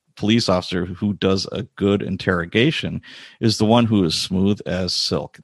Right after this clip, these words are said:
They'll have this person signing a confession before they know it. You know, what I would do, one of the most common things when I was working at night,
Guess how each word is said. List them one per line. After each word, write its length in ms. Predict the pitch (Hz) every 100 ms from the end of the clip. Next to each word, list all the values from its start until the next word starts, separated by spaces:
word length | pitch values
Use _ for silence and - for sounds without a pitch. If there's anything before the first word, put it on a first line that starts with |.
| -
They'll 140 | 156
have 160 | 160 113
this 160 | 107
person 400 | - 110 104 98
signing 500 | 92 117 110 113 104 -
a 60 |
confession 800 | - 95 - 98 110 - 76 - - _ _ _
before 320 | 104 101 110 98
they 120 | 92
know 240 | 113 101
it. 120 | 64
You 120 | - 95
know, 140 | 90 -
what 260 | 104 107
I 160 | 98 135
would 260 | 175 101 85
do, 320 | 87 87 - _ _ _ _ -
one 240 | - 127 139
of 60 |
the 80 | 127
most 240 | 120 110 -
common 340 | 113 110 104
things 420 | - 104 104 92
when 180 | 95 98
I 60 | 92
was 140 | 90
working 320 | 95 92 90
at 140 | 85 82
night, 260 | 92 92